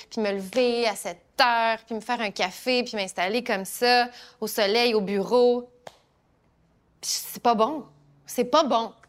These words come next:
Puis je suis allée contre nature parce qu'on me l'a beaucoup demandé, puis je travaille avec des gens très performants, beaucoup dans la productivité,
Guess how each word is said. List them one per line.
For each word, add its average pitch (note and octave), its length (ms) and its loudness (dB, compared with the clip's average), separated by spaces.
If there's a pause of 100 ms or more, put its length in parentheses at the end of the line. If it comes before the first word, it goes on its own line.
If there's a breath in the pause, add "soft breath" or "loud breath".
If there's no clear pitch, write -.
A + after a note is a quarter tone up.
(160)
Puis - 100 -8
je - 60 -2
suis A#3+ 80 2
allée B3+ 120 2
contre D#4 260 0
nature D4 340 0
parce A#3+ 180 -2
qu'on A3 180 -2
me G#3+ 100 0
l'a G#3 80 0
beaucoup D4+ 260 -2
demandé, C#4 600 0
puis A#3 120 -10
je - 80 -6
travaille A3 220 -2
avec G#3+ 120 -4
des G3 100 -4
gens G3+ 120 -4
très - 240 -6
performants, A3+ 580 -4 (400 loud breath)
beaucoup C4 220 0
dans C#4 100 2
la B3 100 2
productivité, A3 960 -4